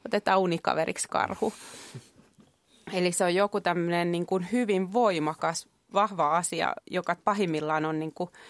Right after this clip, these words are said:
voima meitä vastaan, mutta myös meidän puolella viemässä meitä eteenpäin. Tässä tää karhu ei itselle, niin kuin, aiheuta pelkoa, niin kuin, tätä unta kuunnellessa, vaan,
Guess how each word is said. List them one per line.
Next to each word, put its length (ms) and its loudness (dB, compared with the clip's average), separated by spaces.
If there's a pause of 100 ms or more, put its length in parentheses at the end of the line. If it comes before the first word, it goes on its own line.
(280)
voima 280 4
meitä 340 0
vastaan, 500 0
mutta 300 -4
myös 280 -2
meidän 400 0
puolella 640 0 (100)
viemässä 480 -2
meitä 340 -4
eteenpäin. 680 -2 (540)
Tässä 280 2
tää 300 2
karhu 520 2 (720)
ei 420 -2 (560)
itselle, 420 2
niin 140 0
kuin, 160 -2
aiheuta 540 0 (180)
pelkoa, 580 2
niin 140 -4
kuin, 120 -4
tätä 260 -2
unta 360 -2
kuunnellessa, 720 -2
vaan, 240 0